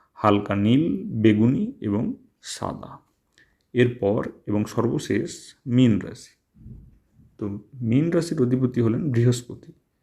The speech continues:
তাই এই রাশির জন্য শুভ সংখ্যা হলো তিন, সাত,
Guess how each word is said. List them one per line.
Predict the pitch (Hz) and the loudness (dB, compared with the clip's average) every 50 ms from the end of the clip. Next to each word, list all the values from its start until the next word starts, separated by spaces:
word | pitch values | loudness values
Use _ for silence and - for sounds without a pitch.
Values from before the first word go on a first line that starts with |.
| _ _ _ _ | _ _ _ _
তাই | - 104 | 2 4
এই | 104 107 | 6 6
রাশির | 110 113 113 113 - - 117 107 | 6 4 2 0 -2 -4 -6 -4
জন্য | 117 107 110 107 | -4 -6 -6 -8
শুভ | - - 113 104 131 139 | -8 -6 -4 -2 -2 -2
সংখ্যা | - - 127 110 - 113 | -2 -2 -2 -2 -2 -2
হলো | 101 98 - - 180 - - _ _ _ _ _ _ _ _ _ | -4 -4 -4 -6 -10 -12 -14 _ _ _ _ _ _ _ _ _
তিন, | - 113 120 131 143 156 180 214 - - - _ | 4 6 6 6 6 4 0 -4 -8 -12 -18 _
সাত, | - - - - 104 113 - - - _ - | -20 -14 -6 -4 -4 -4 -4 -6 -14 _ -20